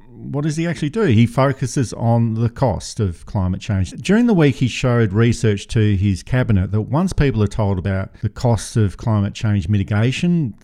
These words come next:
that if it's five hundred dollars per year, that support for climate change actually drops dramatically within the electorate. And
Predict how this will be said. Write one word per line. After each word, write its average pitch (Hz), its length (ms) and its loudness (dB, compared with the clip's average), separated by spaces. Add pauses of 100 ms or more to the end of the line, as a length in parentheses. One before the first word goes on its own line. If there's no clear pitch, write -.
that 110 400 -6
if 98 140 -4
it's - 140 -4
five 113 260 2
hundred 107 220 4
dollars 101 260 4
per - 140 2
year, 120 240 2
that 107 140 -4
support 151 440 0
for 127 100 -6
climate 107 400 -2
change 101 520 0 (100)
actually 107 340 -4
drops 104 400 -4
dramatically 101 640 -2
within 98 580 0
the 98 140 -4
electorate. 101 480 -4
And 98 240 -2